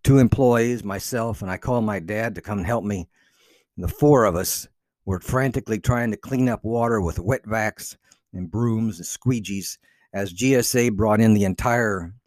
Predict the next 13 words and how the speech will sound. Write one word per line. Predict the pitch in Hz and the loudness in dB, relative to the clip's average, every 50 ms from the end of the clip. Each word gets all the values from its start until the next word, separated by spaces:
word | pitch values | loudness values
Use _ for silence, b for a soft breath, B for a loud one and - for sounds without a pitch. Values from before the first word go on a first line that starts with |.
| _ _ _ - | _ _ _ -2
janitorial | 110 117 120 117 110 - - 127 123 123 117 113 107 95 | 0 2 4 4 4 2 4 4 6 8 8 6 4 4
crew | - - 113 107 104 107 101 98 - | 2 2 2 4 4 2 0 -2 -6
and | - 113 131 127 117 | -6 -4 -2 -2 -2
G | 104 107 120 117 | 0 0 0 0
S | 107 101 - 113 | 0 0 -2 -2
A | 113 104 | 0 0
workers. | 92 90 87 80 - 95 90 - - - _ _ _ _ _ _ _ _ _ | 0 -2 -4 -6 -8 -10 -12 -12 -14 -20 _ _ _ _ _ _ _ _ _
There | - 104 110 | -6 -4 -2
must | 117 123 117 - | 0 0 0 -2
have | - 110 | -2 -2
been | 117 107 101 | -2 -2 0
twenty-some | - - 117 120 117 113 107 101 - - 113 104 95 | 0 0 0 0 -2 -2 -4 -4 -4 -6 -6 -6 -6
people | - - 120 107 - - 92 82 76 | -6 -6 -6 -6 -6 -6 -8 -8 -10